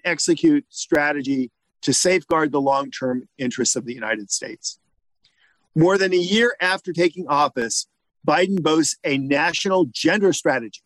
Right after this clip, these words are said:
but still no national security strategy. The lack of strategic vision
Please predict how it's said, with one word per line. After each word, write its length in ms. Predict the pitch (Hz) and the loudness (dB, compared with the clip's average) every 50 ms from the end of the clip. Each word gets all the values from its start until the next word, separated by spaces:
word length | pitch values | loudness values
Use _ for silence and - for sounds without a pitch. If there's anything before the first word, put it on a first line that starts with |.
| _ _ _ _ _ _ _ _ _ _ _ _ _ _ | _ _ _ _ _ _ _ _ _ _ _ _ _ _
but 180 | - 147 131 - | 0 2 2 2
still 460 | - - - - 196 190 180 180 170 | 0 -2 -2 0 2 4 4 4 4
no 300 | 165 160 165 160 156 151 | 4 4 4 4 4 4
national 420 | 147 151 147 143 127 - - 131 117 | 4 2 2 0 -2 -4 -6 -6 -6
security 360 | - 131 - 143 131 123 117 | -6 -2 0 0 2 2 0
strategy. 440 | - - 113 107 107 - - - _ _ _ _ _ _ _ _ _ _ - | -2 -4 -6 -6 -8 -12 -20 -20 _ _ _ _ _ _ _ _ _ _ 0
The 140 | 165 170 185 | 2 2 2
lack 320 | 185 202 214 233 233 - | 2 2 2 0 0 -2
of 60 | 262 | -4
strategic 640 | 202 - - 202 190 - - 196 202 170 185 160 156 | -6 -2 -2 0 0 2 2 0 2 0 -2 0 2
vision 440 | 170 160 151 120 110 107 101 101 | 2 2 2 2 -2 -8 -12 -16